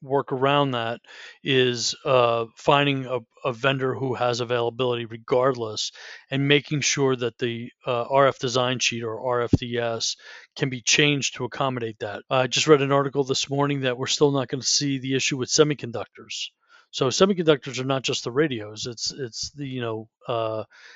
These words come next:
it's, it's almost a data center type environment now with these, these very intelligent networks.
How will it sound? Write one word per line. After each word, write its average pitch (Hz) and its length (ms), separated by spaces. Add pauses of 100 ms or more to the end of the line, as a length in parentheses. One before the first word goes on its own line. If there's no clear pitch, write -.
(140)
it's, 143 400
it's 139 300
almost 156 380
a 131 40
data 135 340
center 113 400
type 120 280
environment 113 580
now 117 220
with 113 160
these, 117 340 (100)
these 123 260
very 123 260
intelligent 120 500
networks. 135 540